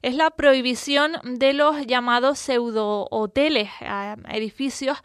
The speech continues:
en los que todas las viviendas son vacacionales de un, eh, gran tenedor. Además, la norma también establece que las nuevas viviendas no podrán destinarse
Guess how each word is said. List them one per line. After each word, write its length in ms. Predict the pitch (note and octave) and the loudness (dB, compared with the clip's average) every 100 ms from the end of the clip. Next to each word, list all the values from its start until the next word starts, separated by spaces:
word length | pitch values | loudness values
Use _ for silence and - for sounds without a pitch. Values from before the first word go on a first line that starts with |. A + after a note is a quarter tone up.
| - - - | -20 -20 -14
en 120 | G#3+ | -6
los 160 | G#3 G#3 | -6 -6
que 420 | G#3+ G#3 G3+ G3 | -8 -6 -4 -6
todas 260 | - C4 C4+ | -2 0 0
las 120 | C4+ C4 | -2 -4
viviendas 440 | C4+ C4 A#3+ B3 | -2 -2 -2 -4
son 240 | - A3 | -4 -2
vacacionales 720 | A3 A#3 A3+ - A3 G#3+ A3 - - - | -2 -2 -6 -6 -2 -2 -2 -8 -20 -10
de 200 | A3 A3+ | 2 4
un, 340 | A3+ A#3 A#3 G#3+ | 4 2 -4 -6
eh, 180 | G3+ G3+ | -6 -4
gran 400 | A3 G#3+ G#3+ - - | 2 2 0 -6 -8
tenedor. 540 | A3 G#3 G3+ G3 - - - - - - | -4 -2 -2 -2 -6 -14 -20 -18 -8 2
Además, 580 | A#3 A#3+ B3+ C4 C#4 | 4 4 6 6 4
la 200 | B3+ A#3 | 4 2
norma 540 | A3+ D4 E4+ E4+ E4+ E4 | 4 4 2 2 0 2
también 340 | B3 A#3 A#3 | 0 -2 -4
establece 640 | A#3+ - G#3+ B3+ B3+ C4+ B3+ | -4 -6 0 0 0 -4 0
que 160 | B3+ | 0
las 180 | B3 A3+ | 0 -2
nuevas 280 | A#3+ A#3+ A#3 | -2 -2 -2
viviendas 440 | A#3 A3 A3 A3 | -4 -4 -2 -4
no 220 | A3 A#3 | -2 -4
podrán 320 | A#3+ G#3+ A3 A3 | -2 -2 -2 -4
destinarse 640 | G#3+ A3 A3 A3 - A3+ | -8 -6 -4 -4 -6 -10